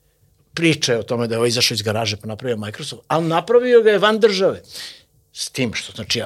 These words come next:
američka vojska je u svemu imala svoju, e, priču. Svuda je finansirala darpa, čujem, to je, je finansirala te, znači, i dan danas,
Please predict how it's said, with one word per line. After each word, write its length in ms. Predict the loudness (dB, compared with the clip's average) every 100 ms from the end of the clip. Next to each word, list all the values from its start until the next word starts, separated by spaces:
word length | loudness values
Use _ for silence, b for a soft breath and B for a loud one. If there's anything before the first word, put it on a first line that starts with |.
| -8
američka 480 | -10 -6 -2 2 4
vojska 360 | 4 4 6
je 40 | 6
u 60 |
svemu 480 | 6 6 6 8 6
imala 340 | 4 -6 -16 -14
svoju, 340 | -14 -14 -20 -20 _ _ _ _ _
e, 40 | -12 -12
priču. 400 | -12 -12 -14 -18 -20 _ -10
Svuda 320 | 0 6 8
je 80 | 6
finansirala 760 | 4 -4 -4 -4 -4 2 2 0 B B
darpa, 500 | -2 2 2 0 -10 -10
čujem, 480 | -10 -10 -14 -16 -18
to 160 | -12
je, 160 | -10 -10 -12
je 240 | -10 -10 -10
finansirala 640 | -12 -14 -12 -12 -10 -10 -12
te, 340 | -10 -8 -8 B B B B
znači, 340 | -10 -6 -6 -6 _
i 120 | -4 2
dan 280 | 4 4
danas, 480 | 4 2 -2 -12 -20